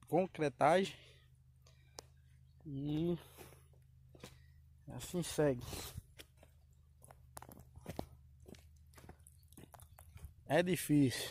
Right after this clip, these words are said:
mas parece ser mais fácil. Aqui, encostando umas pedras.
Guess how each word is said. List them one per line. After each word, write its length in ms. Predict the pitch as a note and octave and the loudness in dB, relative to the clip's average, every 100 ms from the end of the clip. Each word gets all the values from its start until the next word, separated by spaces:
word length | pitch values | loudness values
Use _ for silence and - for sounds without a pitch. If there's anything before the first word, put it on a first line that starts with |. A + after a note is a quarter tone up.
| - - | -10 -8
mas 280 | A2+ C3+ C#3 C3+ - | -2 2 2 0 0
parece 300 | C#3+ D3 - | 2 2 2
ser 100 | D3+ | 4
mais 220 | D3 C3+ | 4 2
fácil. 120 | - - _ _ - G2+ G2+ - - - - - - - - - - - - - - - - - - - - - - - - - - A#2+ | -2 -4 _ _ -10 -10 -10 -14 -12 -8 -8 -8 -12 -12 -16 -18 -16 -12 -8 -8 -8 -12 -18 -18 -12 -6 4 8 8 4 -8 -12 -8 -2
Aqui, 720 | A#2 - - D#3+ F3+ F3+ F3+ - - - - - | 0 -2 6 10 12 12 12 10 0 -4 -6 2
encostando 400 | - C3+ C#3+ C#3 | 4 6 8 8
umas 200 | C3+ - | 8 6
pedras. 680 | - D3+ F3 F3 - - | 10 12 12 10 4 2